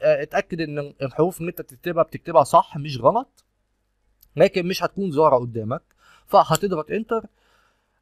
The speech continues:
<clears throat> هنا بيقول لك ان الاكسس بتاعك دينايد او ال-، آه، آه، آه،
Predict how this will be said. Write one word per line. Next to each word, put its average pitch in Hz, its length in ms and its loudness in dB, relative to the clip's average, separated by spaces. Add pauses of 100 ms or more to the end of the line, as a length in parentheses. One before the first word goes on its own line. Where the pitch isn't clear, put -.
(220)
<clears throat> 139 240 4 (1000)
هنا 220 140 6
بيقول 208 220 2
لك 202 160 0
ان 151 60 -6
الاكسس 175 580 -2
بتاعك 160 580 -2
دينايد 120 640 0 (140)
او 165 280 4
ال-، 139 200 -10
آه، - 40 -16
آه، 120 440 -8
آه، 120 220 -6